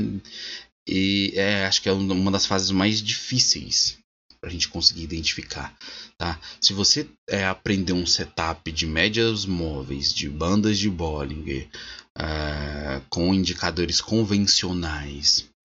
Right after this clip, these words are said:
tá? Ah, rompimento do candle de cinco minutos, de não sei o que, da bandeira,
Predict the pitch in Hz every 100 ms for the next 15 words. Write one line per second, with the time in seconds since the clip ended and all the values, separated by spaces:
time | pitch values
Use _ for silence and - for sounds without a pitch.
0 | - 78 87 - - - - 104 95 104
1 | 101 98 104 113 113 104 - 113 113 107
2 | 98 110 _ _ - 95 104 98 98 98
3 | 95 110 - 104 - 95 98 92 101 92
4 | - 90 92 92 87 85 101 113 104 107